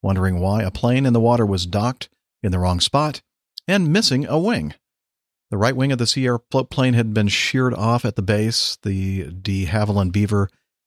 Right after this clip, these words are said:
was floating backwards at another company's dock, its severed wing nowhere to be seen. "I'm wondering where the wing went. It prob-,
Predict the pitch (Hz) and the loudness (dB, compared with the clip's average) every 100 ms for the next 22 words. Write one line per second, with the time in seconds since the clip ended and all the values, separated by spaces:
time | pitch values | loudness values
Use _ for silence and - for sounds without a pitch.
0 | _ 98 95 92 - - 110 110 101 87 | _ 0 2 2 0 2 4 4 2 0
1 | 90 117 143 98 90 101 120 110 87 95 | 0 0 0 0 0 0 0 -2 -4 -2
2 | 92 92 90 95 107 107 95 - 98 92 | 0 0 0 2 2 2 0 0 0 0
3 | 85 - 85 76 - - _ _ - 92 | -4 -4 -6 -8 -12 -20 _ _ -8 -4
4 | - - - - 110 104 95 87 82 95 | -2 -4 -2 0 0 2 0 -2 -6 0
5 | 104 90 87 90 92 143 165 92 90 101 | 0 0 -2 -2 0 0 0 0 -2 -4
6 | 110 - 110 135 - 165 165 - _ _ | -6 -8 -6 -4 -2 -2 -4 -8 _ _
7 | _ _ _ _ _ _ 120 117 127 160 | _ _ _ _ _ _ 0 4 4 4
8 | 107 95 104 107 135 143 90 78 - - | 4 4 2 2 2 2 0 -2 -6 -12
9 | _ _ _ - 104 - 117 117 | _ _ _ -6 -6 -2 0 0